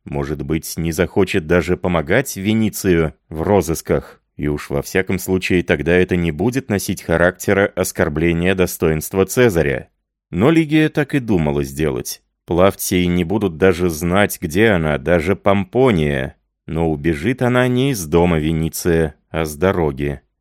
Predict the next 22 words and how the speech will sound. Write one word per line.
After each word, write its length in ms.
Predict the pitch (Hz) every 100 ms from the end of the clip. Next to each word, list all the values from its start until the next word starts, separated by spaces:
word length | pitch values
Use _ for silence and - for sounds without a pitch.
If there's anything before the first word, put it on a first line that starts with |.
| _
Опьяневший, 800 | 82 - 87 92 120 139 - 80
он 160 | 90 101
признался, 720 | 92 85 80 98 117 - 101
что 200 | - 95
вечером 560 | 78 120 123 107 104
пришлёт 580 | 98 95 - - 98 120
за 140 | 85 98
ней 220 | 113 117
своих 440 | - 98 113 104
рабов. 380 | - 113 117 69 - _ _ _ -
Наверно, 800 | 71 65 80 127 143 131 139 -
он 200 | 92 127
сказал 440 | - 113 101 120
правду, 680 | 110 - 101 90 67 67 64 - _ _
чего 300 | - 92 90
не 140 | 82 98
сделал 480 | 78 110 123 78 73
бы, 140 | 78
если 360 | 73 82 - 82
бы 140 | 80
был 200 | 80 87
трезв. 460 | - 107 80 -